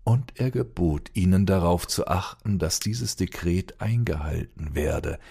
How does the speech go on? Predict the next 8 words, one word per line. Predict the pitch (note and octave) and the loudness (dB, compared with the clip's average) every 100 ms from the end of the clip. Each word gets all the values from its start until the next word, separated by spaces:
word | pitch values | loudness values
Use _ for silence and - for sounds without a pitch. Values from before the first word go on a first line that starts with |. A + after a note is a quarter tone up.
| - - - - | -20 -20 -20 4
Daher | F#2+ F#2+ F#2+ F2 A2 A2+ A2+ | 6 8 6 6 6 8 6
habe | F#2+ G2 F#2+ | 6 6 4
er | D2+ D2+ | 2 2
eine | E2+ F#2 | 4 4
Bewachung | F2 E2+ E2+ E2+ G2+ G2+ | 4 4 4 2 0 0
des | D#2+ - | -2 0
Leichnams | E2+ E2 D#2 - F2+ G2 - | 2 2 -2 -4 -2 -4 -6
angeordnet | - G#2 A2+ G#2+ G2 - C3+ B2+ | -2 0 0 -2 -2 -2 -2 -4